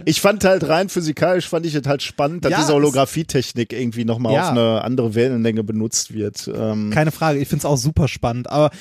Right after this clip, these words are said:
Speaker 2: ich find's auch, äh, halt, äh, w-, wenn man sieht, was man mit, damit machen kann, äh, was, worüber man halt, äh, nachdenken sollte. Das ist halt Sachen,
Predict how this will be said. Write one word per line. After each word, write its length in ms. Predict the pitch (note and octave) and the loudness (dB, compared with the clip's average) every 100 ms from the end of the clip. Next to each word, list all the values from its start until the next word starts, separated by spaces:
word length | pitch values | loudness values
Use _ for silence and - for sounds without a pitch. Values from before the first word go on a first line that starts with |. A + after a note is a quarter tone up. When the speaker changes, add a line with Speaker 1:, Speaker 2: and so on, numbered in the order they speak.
| - | -8
Speaker 2:
ich 120 | C#3+ | -6
find's 240 | - G3 F#3 | 0 0 2
auch, 280 | E3 E3+ - | 4 4 4
äh, 400 | D3+ D3+ D3 C#3 | 2 2 0 -2
halt, 260 | D#3 E3 | 0 0
äh, 240 | - G2+ F2+ | -2 -6 -10
w-, 280 | C3+ D3 - | -12 -10 -6
wenn 180 | D3 E3+ | 0 2
man 140 | E3 | 2
sieht, 280 | B2 G3 - | 2 0 2
was 180 | E3+ - | -2 0
man 140 | G3+ | 0
mit, 120 | E3+ D#3+ | 0 0
damit 200 | D#3+ D#3+ | 0 0
machen 280 | D3 F3+ G3 | -2 -2 -4
kann, 240 | D#3 D#3 E3+ - - _ | -2 -4 -4 -10 -20 _
äh, 200 | D3+ D3+ | 2 2
was, 320 | C#3 D#3+ - C3+ | 2 0 -2 -6
worüber 300 | C3 D#3+ D#3+ | -4 2 2
man 220 | D#3+ C#3+ | 4 2
halt, 340 | D3 C#3+ C#3+ | 2 0 -2
äh, 500 | D#3+ C#3+ C#3+ C#3 C3 C#3 | -2 2 2 0 -2 -8
nachdenken 520 | - D#3 F3+ - C3+ C3+ | -2 -2 0 -2 -4 -2
sollte. 300 | B2 B2 C3 | -2 0 -2
Das 80 | B2+ | -2
ist 100 | - | 0
halt 180 | D#3 | 0
Sachen, 260 | E3 E3+ F3 | 0 -2 -4